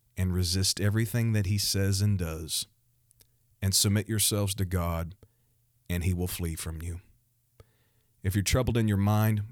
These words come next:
keep on listening to this podcast, but then also turn on some godly Christian radio.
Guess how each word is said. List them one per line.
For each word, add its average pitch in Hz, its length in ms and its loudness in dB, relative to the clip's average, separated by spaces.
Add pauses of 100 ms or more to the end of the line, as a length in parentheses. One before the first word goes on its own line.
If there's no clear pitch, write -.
keep - 220 -2
on 104 140 2
listening 98 320 2
to 90 80 -2
this 85 160 -2
podcast, 82 720 -4 (600)
but 104 160 0
then 120 140 0
also 127 420 -2 (280)
turn 143 160 -4
on 139 100 0
some 98 200 0
godly 95 340 2
Christian 90 420 -4
radio. 82 460 -4